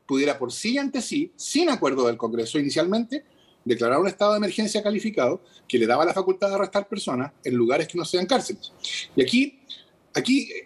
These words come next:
hay varias reglas, detalles, que parecen detalles o parecen tecnicismos, pero son importantes. Él dice, "Esta facultad de, en estado de, existe en estado de sitio".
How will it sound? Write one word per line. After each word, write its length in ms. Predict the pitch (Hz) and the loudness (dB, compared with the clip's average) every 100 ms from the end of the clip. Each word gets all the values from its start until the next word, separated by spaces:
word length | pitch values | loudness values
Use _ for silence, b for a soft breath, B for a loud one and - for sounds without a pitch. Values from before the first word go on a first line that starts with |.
| _ | _
hay 140 | 165 | 2
varias 540 | 165 196 269 320 294 - | 2 2 4 2 0 -6
reglas, 640 | - 190 208 151 113 139 - | 0 2 2 0 -2 -2 -2
detalles, 480 | 123 123 269 233 - | 0 2 0 0 -2
que 100 | - | -2
parecen 380 | 123 160 339 233 | 2 2 2 2
detalles 640 | 170 131 202 165 104 - - | 2 0 0 -2 -6 -16 -12
o 60 | 117 | 0
parecen 340 | 131 165 208 | 2 2 0
tecnicismos, 840 | - 147 135 120 - 220 240 240 - | 0 0 0 -2 0 0 2 0 2
pero 140 | 147 | 0
son 160 | 123 131 | 0 0
importantes. 680 | 147 202 196 233 131 - - | 0 -2 -2 -2 -2 -10 -4
Él 140 | - 180 | 0 4
dice, 380 | 233 180 214 - _ _ | 4 2 -2 -4 _ _
"Esta 260 | - - 247 | -4 -2 0
facultad 540 | 247 254 226 214 185 | 2 2 0 2 2
de, 240 | 143 123 123 | 2 0 -2
en 160 | 131 131 | -4 -4
estado 340 | 123 165 190 | -4 0 2
de, 80 | 175 | 2
existe 560 | 147 - - 220 214 247 | 0 -8 -2 -2 0 0
en 60 | |
estado 280 | 226 220 214 | 0 0 0
de 60 | 196 | 0
sitio". 300 | - - | -4 -6